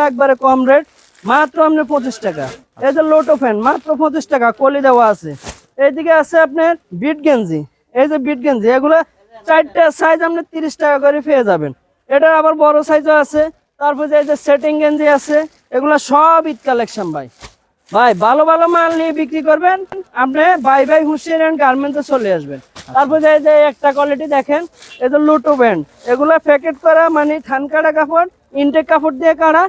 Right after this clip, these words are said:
Speaker 1: এগুলা ইনশাল্লাহ দিলে আপনি বিশ টাকার ভিতরে পেয়ে যাবেন। আপনি এইদিকে দেখেন, থ্রি কোয়ার্টারে আমাদের আট দশটা কোয়ালিটি আছে। আমাদের পঁচিশ টাকা থেকে শুরু করে বিভিন্ন রেঞ্জের মাল আছে। এটা মাত্র পঁয়ষট্টি টাকা,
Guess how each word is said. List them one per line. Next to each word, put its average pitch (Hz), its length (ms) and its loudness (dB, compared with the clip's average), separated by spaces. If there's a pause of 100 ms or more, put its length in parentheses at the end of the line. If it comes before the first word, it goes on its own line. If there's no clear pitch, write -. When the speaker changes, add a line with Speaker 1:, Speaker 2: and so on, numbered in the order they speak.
(360)
Speaker 1:
এগুলা 285 240 2 (140)
ইনশাল্লাহ 311 380 0
দিলে 320 180 0
আপনি 320 120 0 (100)
বিশ 294 200 -2
টাকার 285 260 2
ভিতরে 294 300 -2
পেয়ে 311 220 0
যাবেন। 311 200 0 (460)
আপনি 285 160 -2 (200)
এইদিকে 302 360 0
দেখেন, 247 200 0 (100)
থ্রি 302 300 -4
কোয়ার্টারে 330 400 0
আমাদের 320 300 0
আট 302 80 0 (100)
দশটা 277 320 2
কোয়ালিটি 233 320 2 (100)
আছে। 156 160 -14 (500)
আমাদের 285 300 2 (120)
পঁচিশ 320 360 -2
টাকা 302 240 2
থেকে 320 140 -6 (120)
শুরু 320 280 -6
করে 339 160 0 (420)
বিভিন্ন 311 320 0 (120)
রেঞ্জের 320 300 0
মাল 285 200 2
আছে। 208 200 -4
এটা 277 180 0
মাত্র 302 160 -2 (140)
পঁয়ষট্টি 311 480 -2
টাকা, 320 160 2